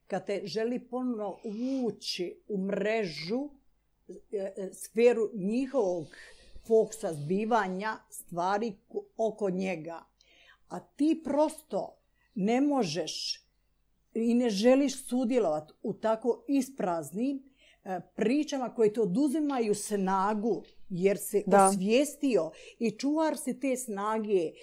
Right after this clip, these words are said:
Speaker 1: i ne želiš je dati na takva mjesta, već želiš ovu snagu koju je tebi Majka Božja dala, a, svojim radom, svojim trudom, onima moramo znati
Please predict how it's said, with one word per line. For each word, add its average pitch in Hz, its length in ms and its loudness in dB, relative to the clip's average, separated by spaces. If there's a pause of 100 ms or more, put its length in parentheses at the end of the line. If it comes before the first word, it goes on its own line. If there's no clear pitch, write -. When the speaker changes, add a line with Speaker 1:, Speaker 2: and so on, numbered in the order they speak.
(140)
Speaker 1:
i 233 140 2
ne 247 160 6
želiš 247 520 2
je 214 120 4
dati 190 720 0 (260)
na 196 140 -4
takva 214 760 2
mjesta, 214 840 0 (320)
već 202 440 2
želiš 226 540 0
ovu 208 220 2
snagu 220 840 -2
koju 202 520 4
je 196 340 0
tebi 240 260 4
Majka 214 340 0
Božja 190 420 2
dala, 180 680 4 (560)
a, 175 300 -8
svojim 262 640 4
radom, 175 560 4
svojim 214 440 -4
trudom, 262 720 2 (1600)
onima 262 720 6
moramo 196 420 0
znati 196 720 -6